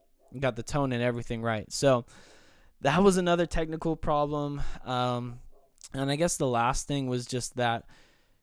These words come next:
that scene where he wakes up and he's raging. He's upset about that nightmare, and w-, and he's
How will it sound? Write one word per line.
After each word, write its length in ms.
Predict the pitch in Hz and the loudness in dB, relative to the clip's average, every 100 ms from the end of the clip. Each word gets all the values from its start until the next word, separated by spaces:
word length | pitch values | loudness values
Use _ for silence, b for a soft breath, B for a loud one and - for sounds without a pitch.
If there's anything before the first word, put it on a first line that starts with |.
| _ | _
that 240 | 120 123 - | -2 -2 0
scene 400 | - 139 135 127 | -2 0 -2 -2
where 100 | 117 | -2
he 180 | - | -2
wakes 420 | 123 120 123 - 123 | -4 0 0 -2 -4
up 200 | 113 - | -2 -2
and 100 | 113 | -2
he's 260 | 113 110 | -4 -6
raging. 400 | 110 117 117 107 | -2 -2 -2 -8
He's 200 | 113 110 | -10 -12
upset 440 | 101 - - 123 113 | -10 -6 -2 -2 -2
about 260 | 110 104 | -4 -6
that 140 | 107 104 | -8 -6
nightmare, 560 | 113 113 110 110 107 | -8 -6 -6 -6 -6
and 100 | 90 | -8
w-, 220 | 101 113 - | -8 -8 -8
and 120 | 117 | -8
he's 200 | 113 107 | -8 -10